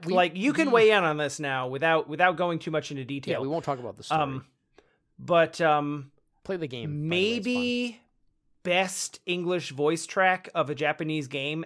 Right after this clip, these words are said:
Speaker 2: ever.
Speaker 1: I can't weigh in on this.
Speaker 2: Okay.
Speaker 1: I played it all in Japanese.
Speaker 2: Oh, you did?
Speaker 1: Yeah, we, we played the whole thing in Japanese 'cause we want,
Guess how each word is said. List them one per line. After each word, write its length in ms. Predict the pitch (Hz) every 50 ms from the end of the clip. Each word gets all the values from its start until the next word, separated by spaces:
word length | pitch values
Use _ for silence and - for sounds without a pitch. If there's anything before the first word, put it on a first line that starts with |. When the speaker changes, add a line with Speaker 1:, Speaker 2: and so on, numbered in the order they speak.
| - 131
Speaker 2:
ever. 260 | 120 135 175 214 233 _ _ _ _ _ _ _ _ _ -
Speaker 1:
I 100 | 143 143
can't 260 | - - 147 - 139
weigh 140 | 117 110 107
in 140 | 101 98 98
on 140 | 92 92 90
this. 280 | 90 87 92 - - _ _ _ _ _ _ _ _ _ _ _ _ _ _ _ _ _ - 156
Speaker 2:
Okay. 380 | 151 - 156 135 160 170 - _ _ _ _ _ -
Speaker 1:
I 100 | 165 127
played 320 | - - 151 147 147 135
it 60 | 131
all 220 | 127 117 123 120 120
in 200 | 120 113 113 104
Japanese. 640 | - 120 113 110 101 107 92 95 98 95 90 - - _ _ _ _ _ _ _ _ - - - -
Speaker 2:
Oh, 140 | 220 269 269
you 200 | 220 254 269 196
did? 540 | - - 208 233 269 311 339 370 370 320 - - -
Speaker 1:
Yeah, 220 | - 139 143 139 120
we, 160 | 123 135 143
we 120 | 156 156
played 200 | 131 - 156 151
the 60 | 135 123
whole 120 | 127 139
thing 140 | - 151 139
in 80 | 131 113
Japanese 340 | 131 123 - - 131 120 -
'cause 100 | 123 120
we 60 | 123
want, 240 | 123 123 123 135